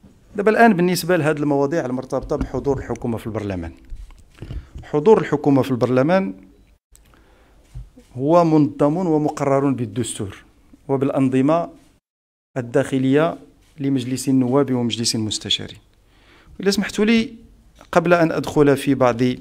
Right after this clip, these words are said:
التفاصيل ما فيها بس نقدموا بعض المعطيات حول الحضور ديال الحكومة داخل البرلمان، ونبدأ بالمستوى المتعلق بالرقابة.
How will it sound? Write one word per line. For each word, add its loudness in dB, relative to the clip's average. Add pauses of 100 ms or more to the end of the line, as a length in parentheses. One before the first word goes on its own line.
(920)
التفاصيل -2
ما -2
فيها 0
بس 0
نقدموا -2
بعض 2
المعطيات -2 (920)
حول 2
الحضور 4
ديال -2 (720)
الحكومة -2
داخل 0
البرلمان، 0
ونبدأ 2 (720)
بالمستوى 4
المتعلق 0 (1120)
بالرقابة. 2